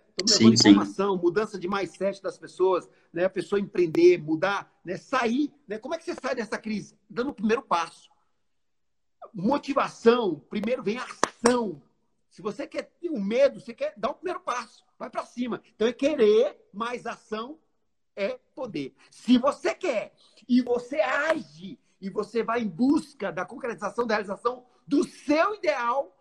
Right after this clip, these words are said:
Speaker 1: você pode ter a plena convicção e a certeza que você consegue.
Speaker 2: Edilson, foi até legal a gente mencionar sobre o Flávio Augusto aqui agora, que é um, um dos caras que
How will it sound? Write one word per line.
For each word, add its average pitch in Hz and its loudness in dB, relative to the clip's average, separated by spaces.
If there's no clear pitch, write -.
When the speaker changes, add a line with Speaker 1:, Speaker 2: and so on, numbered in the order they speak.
Speaker 1:
você 349 -12
pode 311 -8
ter - -10
a - -6
plena 349 -6
convicção 226 -6
e 175 -4
a 220 -4
certeza 165 -6
que - -12
você 147 -10
consegue. - -12
Speaker 2:
Edilson, 170 10
foi 185 10
até 202 10
legal 180 8
a 147 6
gente 156 4
mencionar 156 12
sobre 147 8
o 139 4
Flávio 143 10
Augusto 131 6
aqui 117 2
agora, 120 8
que 131 8
é 131 12
um, 139 12
um 139 12
dos 131 6
caras 135 8
que 131 4